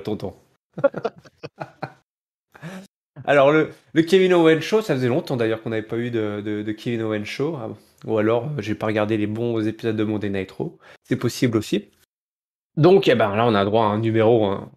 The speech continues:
numéro de, de spécialiste, là, du stand-up, là, Seth Rollins qui est l'invité, et, euh, Kevin Owens, euh, on balance les chaises, on reste debout, euh, c'est celui qui sera le plus, euh, le plus, le plus, le plus malin, qui dira le, le, le plus de conneries tout en se faisant des petites, euh,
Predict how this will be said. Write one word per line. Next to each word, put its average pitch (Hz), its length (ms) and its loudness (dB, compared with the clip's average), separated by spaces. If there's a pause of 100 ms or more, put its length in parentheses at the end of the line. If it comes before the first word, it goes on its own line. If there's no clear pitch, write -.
numéro 120 500 2
de, 110 160 2
de 107 80 -4
spécialiste, 156 720 0
là, 135 80 4
du 113 120 -4
stand-up, 131 600 0
là, 117 300 2
Seth 160 260 -6
Rollins 147 300 -2
qui 160 180 -4
est 113 40 0
l'invité, 110 520 -6 (500)
et, 117 240 -2
euh, 110 200 -2
Kevin 127 340 0
Owens, 139 720 0
euh, 107 340 2
on 113 200 0
balance 113 460 -2
les 98 100 -8
chaises, 113 260 -4
on 101 80 -6
reste 107 200 -4
debout, 117 520 -4 (480)
euh, 104 380 -2 (380)
c'est 143 160 2
celui 160 240 4
qui 165 140 -2
sera 151 200 0
le 147 220 4
plus, 160 260 4
euh, 113 340 6 (520)
le 127 160 -4
plus, 143 180 -4
le 131 160 2
plus, 156 180 0
le 139 220 4
plus 156 140 -4
malin, 143 300 4
qui 160 120 -10
dira 131 240 2
le, 120 100 -2
le, 123 240 -2
le 127 200 -4
plus 160 260 -6
de 139 100 -2
conneries 139 380 0
tout 147 160 -6
en 131 80 2
se - 80 -8
faisant 127 220 -4
des 120 120 -2
petites, - 320 -10
euh, 113 240 2